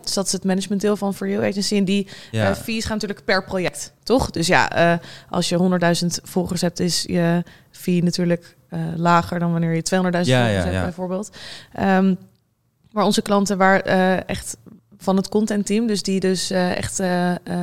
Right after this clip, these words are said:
Speaker 1: kanaalbeheer bij ons afnemen, die zitten bij ons op retainerbasis. Dus dat is gewoon, ja, een ongoing, eh,
Speaker 2: Ja.
Speaker 1: abonnementsvorm eigenlijk wat dat betreft. Dus die eerste klanten, die zitten natuurlijk voor een, een, een andere prijs als ze gewoon instappen. Maar uiteindelijk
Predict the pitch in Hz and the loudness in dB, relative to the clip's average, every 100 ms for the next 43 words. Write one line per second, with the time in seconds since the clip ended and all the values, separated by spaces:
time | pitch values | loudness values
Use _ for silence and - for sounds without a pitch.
0 | 175 180 196 190 214 233 220 214 202 196 | -4 -4 2 4 4 4 4 2 0 -2
1 | 208 202 214 254 - - - 196 202 233 | 2 2 2 0 -6 -20 -6 0 0 2
2 | 190 190 175 175 - 196 190 170 196 220 | 2 0 0 -4 -4 -6 0 0 2 2
3 | 226 254 320 - - 208 - 170 170 175 | 2 2 -4 -6 -8 -8 -6 -4 -4 -4
4 | - 180 160 185 - 180 170 165 165 165 | -8 -6 -6 -4 -2 0 2 2 0 -2
5 | - _ _ - 165 160 160 107 90 87 | -6 _ _ -8 -6 -4 -2 0 -2 -6
6 | - - 190 175 160 220 - 294 302 254 | -18 -2 2 4 2 0 0 0 0 -2
7 | 262 269 254 254 254 - 262 440 - - | -2 -4 -4 -4 -6 -2 -2 -2 -6 -14
8 | - - - - _ 208 220 - 214 185 | -20 -20 -20 -20 _ 0 2 2 2 2
9 | 277 - - 196 196 202 202 180 196 202 | 2 -2 -4 -4 -2 -4 -4 -2 -2 0
10 | - 196 196 190 - - - 190 180 202 | 0 2 2 0 -8 -20 -6 -4 -4 -4
11 | 185 - 185 - 240 226 202 - 220 202 | -6 -6 -6 -2 0 2 0 2 4 4
12 | 214 208 - 190 - 226 247 - 165 202 | 0 -8 -8 -10 -6 -4 -2 0 0 2
13 | 214 190 185 190 185 - - 202 202 202 | 0 2 2 2 -2 -12 -6 0 2 2
14 | 196 - | 0 -6